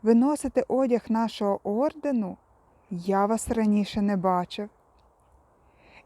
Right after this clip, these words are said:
І двоє ченців дивилися один на одного здивовано.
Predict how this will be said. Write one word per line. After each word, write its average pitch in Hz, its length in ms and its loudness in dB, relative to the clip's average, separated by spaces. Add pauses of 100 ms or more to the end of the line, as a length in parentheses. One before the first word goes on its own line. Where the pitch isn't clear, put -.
І 208 100 2
двоє 277 480 0
ченців 247 640 -2
дивилися 226 720 2
один 208 340 0
на 208 160 -2
одного 202 400 -4
здивовано. 185 800 -6